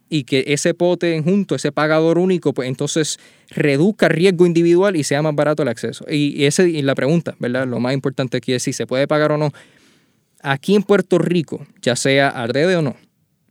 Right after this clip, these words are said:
no se ha hecho un estudio verificando cuáles son los gastos totales en salud. No se ha hecho un análisis de que cuánto out of pocket costs, gastos totales en salud de parte de las aseguradoras, la industria privada, Medicare y Plan Vital,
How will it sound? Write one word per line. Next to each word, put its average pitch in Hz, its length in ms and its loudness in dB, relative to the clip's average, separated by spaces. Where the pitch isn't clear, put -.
no 143 320 0
se 160 180 0
ha 156 220 2
hecho 165 280 0
un 147 140 -2
estudio 147 640 2
verificando 135 600 -2
cuáles 147 340 0
son 160 180 -4
los 131 140 -2
gastos 139 400 -2
totales 139 460 -2
en 123 120 -14
salud. 123 400 -10
No 147 240 -2
se 175 100 0
ha 170 100 4
hecho 170 160 -2
un 170 100 0
análisis 165 460 0
de 123 140 -4
que 131 140 -4
cuánto 151 440 -2
out 135 180 -2
of 127 80 -4
pocket 120 320 -2
costs, - 560 -2
gastos 135 340 -2
totales 131 400 -4
en 131 80 -6
salud 120 280 -4
de 131 120 -2
parte 117 260 -4
de 123 60 0
las 120 120 -2
aseguradoras, 123 560 0
la 131 120 -2
industria 131 420 -2
privada, 151 560 2
Medicare 160 760 0
y 123 180 -10
Plan 120 260 -2
Vital, 131 320 0